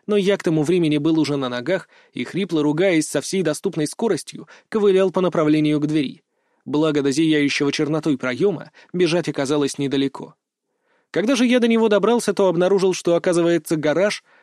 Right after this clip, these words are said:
на самом деле гаражом вовсе не был, и под крышей у него обнаружился не пол,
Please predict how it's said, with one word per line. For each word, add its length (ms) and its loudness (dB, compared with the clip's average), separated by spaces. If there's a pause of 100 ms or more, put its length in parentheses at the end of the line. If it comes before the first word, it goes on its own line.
(100)
на 140 -8
самом 280 0
деле 200 2
гаражом 460 0
вовсе 320 -2
не 240 -2
был, 260 -16 (240)
и 80 -10
под 180 -16
крышей 380 -2
у 40 -4
него 280 2
обнаружился 600 0
не 160 -2
пол, 380 -2